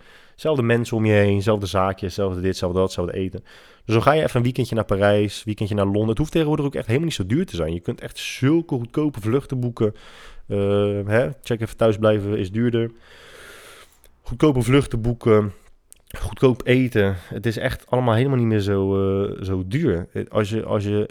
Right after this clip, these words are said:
Nederland is ook gewoon een heel duur land. En de meeste landen, er zijn, nou oké, er zijn heel veel landen die echt wel een stuk goedkoper zijn dan Nederland. Alleen er naartoe is, eh, kan prijzig zijn, maar hoeft het ook zeker niet, eh, zeker niet te zijn.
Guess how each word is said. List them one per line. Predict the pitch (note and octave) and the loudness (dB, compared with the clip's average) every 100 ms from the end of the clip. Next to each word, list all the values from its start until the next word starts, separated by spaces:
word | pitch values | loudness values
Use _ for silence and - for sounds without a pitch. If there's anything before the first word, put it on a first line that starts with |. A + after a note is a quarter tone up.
| - | 0
Nederland | A2+ D3 C3 | 4 4 2
is | C#3+ | -2
ook | G#3 | -2
gewoon | F#3 | 0
een | G2+ | 2
heel | F#2 | 0
duur | E2 E2 | -2 -4
land. | C#2+ D2+ E2+ - _ _ _ | -4 -6 -10 -18 _ _ _
En | G2+ G2 G2+ | -6 -6 -4
de | G2+ | 0
meeste | A2 C3+ - | 2 2 2
landen, | A2+ B2 A2+ A2 - _ _ _ _ | 2 2 2 -2 -6 _ _ _ _
er | G#2 | 0
zijn, | G2+ A2 | 2 0
nou | F2 E2 | -2 -8
oké, | E2+ - - - - | -8 -14 -16 -12 -4
er | G2 | 2
zijn | A2 A#2+ | 4 4
heel | G#2 B2+ | 6 4
veel | A2 | 4
landen | G#2 B2 G2+ F#2+ | 4 4 4 2
die | G2 | 0
echt | A2 G2+ | -4 -2
wel | F#2+ F#2+ | -2 -4
een | |
stuk | F#2 G#2+ | -4 -8
goedkoper | - - G2+ G2 | -8 -4 -2 -2
zijn | F#2 F2+ | -4 -2
dan | |
Nederland. | G2+ A#2+ E2+ F2 - | -2 -2 -4 -8 -8
Alleen | G2 G#2 G2 - | -4 -2 -4 -6
er | F#2 | -8
naartoe | F2+ A#2+ A#2 | -6 -6 -8
is, | - | -8
eh, | F2 F2 F2 _ _ _ _ - | -8 -6 -8 _ _ _ _ 2
kan | C3+ G#2+ | 4 4
prijzig | F#2+ A#2+ B2 | 2 0 0
zijn, | - E2 E2+ | -4 -6 -6
maar | F2 | -6
hoeft | G2+ | -6
het | G2+ F#2 | -8 -10
ook | F2+ | -8
zeker | A#2 G#2 G2 | -6 -6 -8
niet, | F#2 F#2+ | -10 -10
eh, | F2 F2+ _ - - _ | -10 -12 _ -20 -20 _
zeker | - A#2+ A#2 G#2+ | -4 0 2 0
niet | F#2+ | -4
te | F#2 | 0
zijn. | A2+ G2 | 0 0